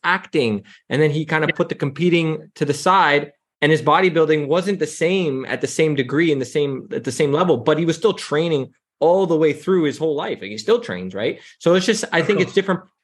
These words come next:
Speaker 1: different priorities, different goals. And, um, I guess it just depends on how you wanna do this, because I know there's some guys, of course, as you know,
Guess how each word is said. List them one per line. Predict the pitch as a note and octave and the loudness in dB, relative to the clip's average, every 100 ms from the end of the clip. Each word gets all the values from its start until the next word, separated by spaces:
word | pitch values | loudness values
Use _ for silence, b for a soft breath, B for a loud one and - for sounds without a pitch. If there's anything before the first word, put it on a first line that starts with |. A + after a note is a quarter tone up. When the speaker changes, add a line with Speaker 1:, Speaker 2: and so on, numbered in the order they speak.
| _ - | _ -2
Speaker 1:
different | A3 G3+ | 0 -2
priorities, | F#3 F3+ F3 G3+ G3+ D#3 D3 - _ _ - | 0 2 4 2 2 -2 -8 -18 _ _ -6
different | F3+ F#3 D#3+ | -2 0 2
goals. | F3 E3+ D3+ | 4 4 2
And, | - C#3+ C#3 C#3 | 0 -2 -2 0
um, | C3+ C3+ C3 C3+ C3+ _ _ _ _ _ _ D3 | 0 0 -2 -8 -14 _ _ _ _ _ _ 0
I | |
guess | D#3 F3+ | 2 2
it | E3+ | 2
just | D#3+ - | 0 0
depends | F3 F3+ E3+ D3+ | 0 0 0 0
on | D3 D3 D3 - _ _ _ _ | 0 0 -4 -8 _ _ _ _
how | D3+ | 0
you | D#3 D#3 | 2 2
wanna | D3+ D3+ | 2 0
do | C#3 F3+ | 0 -2
this, | C3 | -2
because | - B2+ D3 | -4 -4 0
I | C#3+ | 2
know | D3+ | 2
there's | D3 C3+ | 0 -2
some | - C#3+ | -4 -2
guys, | C3+ C#3 C3+ | 0 0 -2
of | G#2+ | -6
course, | - B2+ | -6 -2
as | A#2+ A2 | -2 -2
you | C3+ | -2
know, | B2+ A2 | -2 -2